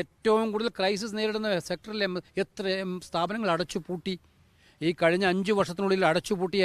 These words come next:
എം എസ് എം ഇ സ്ഥാപനങ്ങളുടെ കണക്കൊന്ന് ഗവൺമെന്റ് പറയട്ടെ. അത് റിവൈവ് ചെയ്യാനുള്ള ചില ചെറിയ പ്രഖ്യാപനങ്ങൾ കൊണ്ട് റിവൈവ് ചെയ്യാൻ പറ്റുന്നതാണോ? ബേസിക്കലായിട്ടുള്ള ആറ്റിറ്റ്യൂഡാണ് എം എസ് എം ഇയുടെ ആറ്റിറ്റ്യൂഡ്. ജി എസ് ടി പരിഷ്കരണം.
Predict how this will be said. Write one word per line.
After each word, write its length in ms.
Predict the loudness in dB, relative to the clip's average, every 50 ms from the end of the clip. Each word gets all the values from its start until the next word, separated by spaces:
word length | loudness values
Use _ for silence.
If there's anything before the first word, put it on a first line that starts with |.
| 4
എം 80 | 4 2 0
എസ് 120 | -2 -2
എം 60 | -2 -2 -2
ഇ 20 | 0
സ്ഥാപനങ്ങളുടെ 460 | 0 2 2 2 0 0 0 -2 -4 -4 -4
കണക്കൊന്ന് 380 | -2 -2 -2 -2 -2 -2 -2 0 0
ഗവൺമെന്റ് 300 | 0 0 0 -2 -2 -2 0
പറയട്ടെ. 320 | 0 0 -2 -2 -4 -8 -10 -12 -16 -20 _ _ _ _ _ _ _ _ _ _ _ _ -6 0
അത് 100 | 4 4 6 6
റിവൈവ് 300 | 8 8 10 10 10 10
ചെയ്യാനുള്ള 360 | 10 10 10 10 8 8 8 8 8 6 4 -2 _ _ _ _ _ _ _ _ _ _ _ _ -8 -4
ചില 200 | 0 2 4 4 4 4
ചെറിയ 160 | 6 6 6 6 6
പ്രഖ്യാപനങ്ങൾ 540 | 2 0 2 2 4 4 4 2 0 2 2 2
കൊണ്ട് 120 | 2 0 0
റിവൈവ് 220 | 2 2 4 4 4
ചെയ്യാൻ 140 | 4 2 2
പറ്റുന്നതാണോ? 360 | 0 -4 -4 -4 -4 -2 -4 -6 -8 -6 -2
ബേസിക്കലായിട്ടുള്ള 680 | 0 0 0 0 -2 -4 0 2 4 4 4 6 6 6 4
ആറ്റിറ്റ്യൂഡാണ് 500 | 4 2 -4 -8 -4 0 0 2 2 2 0
എം 60 | 0 0 -2
എസ് 120 | -2 -2
എം 60 | -2 -2
ഇയുടെ 140 | -2 0 0 -2
ആറ്റിറ്റ്യൂഡ്. 300 | -2 -4 -8 -12 -12 -12 -14 _ _ _ _ -14 -8
ജി 120 | -4 2 4 4
എസ് 120 | 4 4 2
ടി 80 | 0 0 2
പരിഷ്കരണം. 500 | 2 0 0 0 0 0 0 0 -2 -8